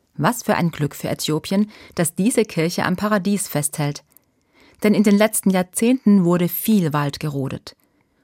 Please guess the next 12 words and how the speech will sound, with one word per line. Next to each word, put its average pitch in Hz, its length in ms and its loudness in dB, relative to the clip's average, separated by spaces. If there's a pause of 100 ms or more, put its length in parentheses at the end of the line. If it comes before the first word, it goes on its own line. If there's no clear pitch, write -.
(180)
Nur 208 80 4
noch 220 140 4
fünf - 320 -2
Prozent 214 420 0
der 202 80 2
Fläche 196 360 -2
des 190 160 -6
Landes 190 480 0
ist - 240 -6
von 190 200 -2
Wald 139 240 -4
bedeckt. - 420 -12